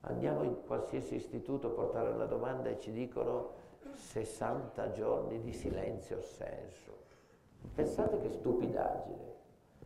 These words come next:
Pensate in un paese normale, uno che si sente dire: "Sessanta giorni di silenzio assenso". Cioè, che vuol dire? "So già che non avrò il tempo di risponderti", è un sì,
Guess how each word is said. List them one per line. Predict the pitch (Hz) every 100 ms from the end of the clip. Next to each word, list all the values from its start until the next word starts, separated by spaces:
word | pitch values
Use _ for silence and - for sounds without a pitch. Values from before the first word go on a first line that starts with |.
| - -
Pensate | 170 214 202
in | 127
un | 117
paese | 123 139 135
normale, | 127 113 123 120 185 185 147 101 - - - - - - -
uno | - 165 143
che | 123
si | 104
sente | 104 117 117 113
dire: | 113 110 113 110 -
"Sessanta | - - 117 123 - 107
giorni | 110 120 131
di | 127
silenzio | - - 53 55 - -
assenso". | - - 107 - -
Cioè, | 113
che | -
vuol | 135 107
dire? | - - - - - - -
"So | - 139
già | 127 208 214
che | 135
non | 123 131 143
avrò | 120 123
il | 139
tempo | - 131 123 117
di | 127
risponderti", | 160 - 117 120 139 - - 180 175 - - - - _
è | -
un | 170 135
sì, | - 113 110 -